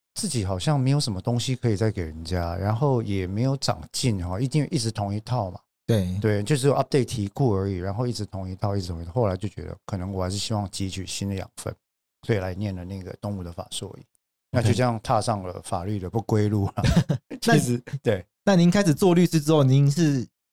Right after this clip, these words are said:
Speaker 2: 怎么样开始把心理学的东西放到法律的这个工作里面来？
Speaker 1: 其实我觉得这个很有趣，因为我一直对这件事情有一个期待，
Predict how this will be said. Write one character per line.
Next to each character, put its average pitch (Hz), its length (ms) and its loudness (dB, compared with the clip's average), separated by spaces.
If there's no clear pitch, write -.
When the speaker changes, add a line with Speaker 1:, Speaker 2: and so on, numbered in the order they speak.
Speaker 2:
怎 127 100 4
么 117 140 6
样 139 200 6
开 135 180 4
始 - 60 -2
把 85 160 -4
心 160 180 6
理 131 100 6
学 101 140 2
的 104 100 4
东 117 160 2
西 113 280 -2
放 127 140 4
到 117 120 4
法 107 160 -4
律 107 120 0
的 95 100 -4
这 101 100 -4
个 98 100 -4
工 107 160 0
作 104 100 0
里 90 60 -4
面 101 140 0
来？ 87 80 -8
Speaker 1:
其 226 120 2
实 285 60 4
我 285 80 4
觉 131 100 2
得 131 40 2
这 196 120 0
个 139 80 0
很 135 100 0
有 135 100 -2
趣， 123 220 -4
因 143 80 -2
为 170 160 -4
我 123 160 -2
一 226 80 -2
直 147 180 -2
对 160 160 2
这 160 120 0
件 156 140 0
事 135 140 -4
情 107 120 -2
有 98 100 -4
一 90 40 -8
个 101 60 -4
期 - 480 -8
待， 104 240 0